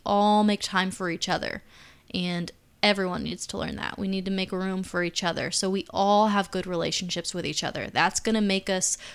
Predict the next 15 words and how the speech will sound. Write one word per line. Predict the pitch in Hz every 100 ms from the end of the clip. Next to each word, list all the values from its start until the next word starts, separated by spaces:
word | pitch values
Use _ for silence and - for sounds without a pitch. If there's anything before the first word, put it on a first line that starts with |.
| -
coexist | - 196 190 185 - 185 175 - - - - -
well | 185 180 185 185 170 - 185 _ _
as | - 180 190
a | 196
family | - 185 185 175
unit, | 175 190 226 247 -
is | 180
if | 185 -
we | 190 - -
all | 185 180 180
make | 175 -
space | - - -
for | -
each | - -
other | - -